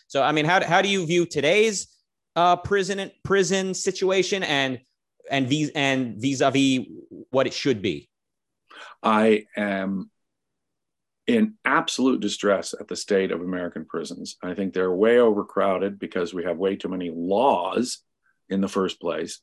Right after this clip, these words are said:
Speaker 2: and that's part of the problem. I think that the gangs on the outside are what create the gangs on the inside, by and large. Uh,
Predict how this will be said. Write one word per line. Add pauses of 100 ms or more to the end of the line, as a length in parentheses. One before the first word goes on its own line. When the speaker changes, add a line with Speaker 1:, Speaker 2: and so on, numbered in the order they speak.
(380)
Speaker 2:
and
that's
part
of
the
problem. (420)
I
think
that
the
gangs
on
the
outside (320)
are
what
create
the
gangs
on
the
inside,
by
and
large. (460)
Uh,